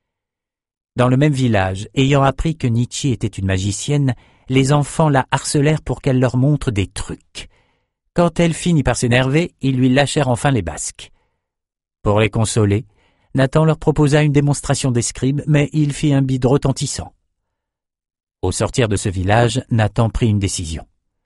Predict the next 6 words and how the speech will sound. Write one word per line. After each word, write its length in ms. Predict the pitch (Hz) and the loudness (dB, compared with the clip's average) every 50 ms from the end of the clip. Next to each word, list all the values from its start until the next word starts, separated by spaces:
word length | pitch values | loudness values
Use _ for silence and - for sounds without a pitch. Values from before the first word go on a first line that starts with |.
| _ _ _ _ _ _ _ _ _ _ _ _ _ _ _ _ _ - | _ _ _ _ _ _ _ _ _ _ _ _ _ _ _ _ _ -2
Plus 420 | 107 107 113 117 120 123 120 110 | 2 4 4 6 6 6 4 4
question 460 | - 123 113 104 - - 127 117 110 | 2 0 0 0 0 0 0 2 2
de 160 | 101 110 107 104 | 2 2 2 2
mentionner 520 | 107 107 110 104 - - 113 110 127 120 | 2 0 0 -2 -2 -2 0 2 2 2
ma 120 | 117 117 110 | 2 2 2
magie. 480 | 107 101 92 80 80 76 64 - - | 0 0 -2 -4 -6 -10 -12 -14 -18